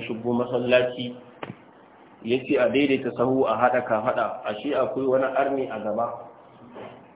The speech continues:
Ana ce masa Abu Lu'atul Majusi, Allah ya tsine mai albarka.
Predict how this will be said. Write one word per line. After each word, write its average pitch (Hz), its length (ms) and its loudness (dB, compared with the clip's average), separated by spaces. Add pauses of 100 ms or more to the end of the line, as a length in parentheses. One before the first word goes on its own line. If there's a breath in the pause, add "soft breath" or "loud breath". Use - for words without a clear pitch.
Ana 127 320 2
ce 139 100 -2
masa 127 320 0
Abu 120 460 0
Lu'atul 123 480 -2
Majusi, 110 540 -4
Allah 123 280 0
ya 107 140 -2
tsine 127 320 2
mai 117 80 2
albarka. 107 520 -4